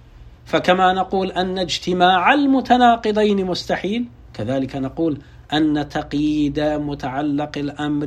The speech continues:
بشخص الأمر مستحيل في نفسه. ومن الواضح أن المستحيل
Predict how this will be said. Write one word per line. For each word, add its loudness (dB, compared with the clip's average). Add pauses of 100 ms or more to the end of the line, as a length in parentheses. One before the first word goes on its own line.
(120)
بشخص -8
الأمر 0 (420)
مستحيل 2
في -2
نفسه. -4 (960)
ومن 0
الواضح 2 (500)
أن 4
المستحيل 0